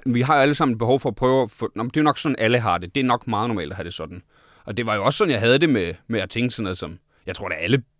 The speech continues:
jeg troede da også, alle i min klasse engang imellem tænkte, "Det ville være nemmere, hvis jeg ikke var her."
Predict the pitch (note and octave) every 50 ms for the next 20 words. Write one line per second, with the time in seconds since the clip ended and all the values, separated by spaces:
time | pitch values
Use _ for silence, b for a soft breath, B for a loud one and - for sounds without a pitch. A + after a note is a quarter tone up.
0 | _ - D3 C#3+ A#2+ B2 D3 D3 B2 B2+ C3+ D3 C#3+ C#3 C#3 C3+ A#2 G#2+ G2+ -
1 | - A#2 C3+ - C#3 G#2 A2+ A2 A2 A2+ A2+ G2 - G#2 F#2+ F2 - _ _ _
2 | _ _ _ - G#2+ G2 F#2+ F2+ F#2+ G#2 A2 G2 F2+ F#2 F#2+ F#2 F#2 F#2 A2+ A#2